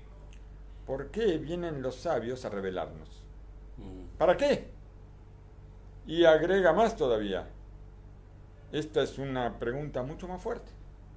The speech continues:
Speaker 1: Ahora, la Torá nos oculta, ¿para qué los sabios vienen a revelar?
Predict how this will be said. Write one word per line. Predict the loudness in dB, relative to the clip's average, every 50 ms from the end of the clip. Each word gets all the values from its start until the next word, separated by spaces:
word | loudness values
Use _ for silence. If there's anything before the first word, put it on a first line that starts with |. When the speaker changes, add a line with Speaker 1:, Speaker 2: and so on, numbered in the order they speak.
| -20 -20 -14 -8
Speaker 1:
Ahora, | -6 -6 -6 -6 -8 -10 -14 -18 -18 -18 -18 -18 -18 -18 -16 -8 -2
la | -2 -2 2
Torá | 4 4 4 4
nos | 4 2 0 -2
oculta, | -4 -6 -6 -6 -8 -6 -4 -4 -4 -4 -2
¿para | -2 -2 -2 0
qué | -2 -4
los | -4 -2 -2
sabios | 0 2 2 2
vienen | 2 2 2 2
a | 2
revelar? | 2 2 2 2 2 2 0 -2